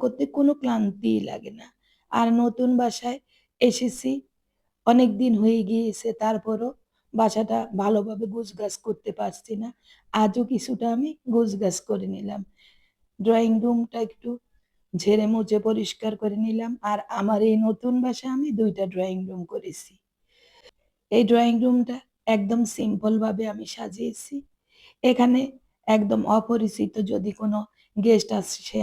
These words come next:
আমাদের বাসায়, তখন এখানে বসতে দিব। আর আমি কি করি, প্রিয় ভিউয়ার্স, এই সময়টাতে না আমি এখানে বসে ভয়েস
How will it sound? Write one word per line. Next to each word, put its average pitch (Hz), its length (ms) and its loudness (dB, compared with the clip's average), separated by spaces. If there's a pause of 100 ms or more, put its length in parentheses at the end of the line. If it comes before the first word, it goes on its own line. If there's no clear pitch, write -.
আমাদের 196 400 -4
বাসায়, 233 400 -8
তখন 233 240 -2 (120)
এখানে 226 280 -6 (420)
বসতে 214 360 0 (100)
দিব। 190 160 -4 (580)
আর 208 80 2 (220)
আমি 208 240 4
কি 247 180 0
করি, 254 220 -2 (240)
প্রিয় 220 260 0
ভিউয়ার্স, 202 380 -2 (840)
এই 214 160 4 (120)
সময়টাতে 220 520 -2 (100)
না 294 80 -2 (760)
আমি 185 260 0 (300)
এখানে 190 260 -2 (100)
বসে 185 260 -4 (160)
ভয়েস 185 280 0